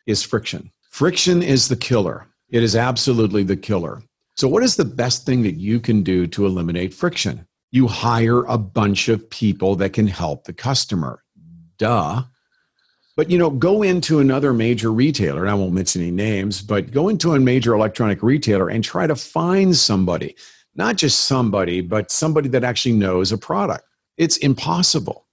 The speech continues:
right? I was at a big box retailer,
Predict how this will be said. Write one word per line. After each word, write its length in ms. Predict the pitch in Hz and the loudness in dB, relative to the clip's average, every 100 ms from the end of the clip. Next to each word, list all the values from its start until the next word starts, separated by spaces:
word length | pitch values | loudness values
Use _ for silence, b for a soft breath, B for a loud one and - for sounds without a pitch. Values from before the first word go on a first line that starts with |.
| _ | _
right? 300 | 101 127 - - | -2 -2 -2 -4
I 100 | 127 | 0
was 160 | 147 139 | 2 2
at 120 | 127 | 2
a 60 | 110 | 0
big 580 | 110 123 120 110 104 - - | 0 2 0 -2 -6 -8 -4
box 340 | 113 113 - | -2 -2 -4
retailer, 800 | 101 113 127 110 95 92 95 92 | 0 2 2 2 2 4 2 -2